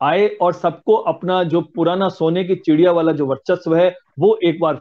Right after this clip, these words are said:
फिर दिखाए। लेकिन यहाँ पर मेरा एक सवाल और भी है जो मैं कई बार सोचता हूँ। मुझे लगता है कि चाहे वो सरकार हो, चाहे वो व्यवसायी हो, चाहे वो बैंक हो या आरबीआई हो, इन तीनों चारों के बीच में कहीं ना कहीं कोई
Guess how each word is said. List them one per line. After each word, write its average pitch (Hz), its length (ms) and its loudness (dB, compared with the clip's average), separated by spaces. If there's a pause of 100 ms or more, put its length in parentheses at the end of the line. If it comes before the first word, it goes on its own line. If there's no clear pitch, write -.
फिर 185 140 2
दिखाए। 196 400 0 (240)
लेकिन 240 320 0
यहाँ 214 300 0
पर 269 120 0
मेरा 254 200 2
एक 233 220 -2
सवाल 240 360 0 (120)
और 190 200 2
भी 185 160 0
है 160 140 0
जो 190 140 2
मैं 190 200 0 (240)
कई 185 120 4
बार 202 100 2
सोचता 170 360 -2
हूँ। 226 80 0
मुझे 202 160 2
लगता 226 320 0
है 226 100 2
कि 233 340 -2 (220)
चाहे 196 140 2
वो 214 120 4
सरकार 175 500 0
हो, 196 340 0 (340)
चाहे 190 180 0
वो 185 140 2
व्यवसायी 156 500 0
हो, 202 320 0 (240)
चाहे 185 180 2
वो 196 120 4
बैंक 165 340 -2
हो 208 120 2
या 208 100 2
आरबीआई 151 580 0
हो, 113 80 -20 (520)
इन 330 180 2
तीनों 240 320 2
चारों 214 340 0
के 220 120 -2
बीच 165 320 -4
में 208 140 -6
कहीं 214 420 -2
ना 294 120 2
कहीं 220 440 0 (100)
कोई 233 160 2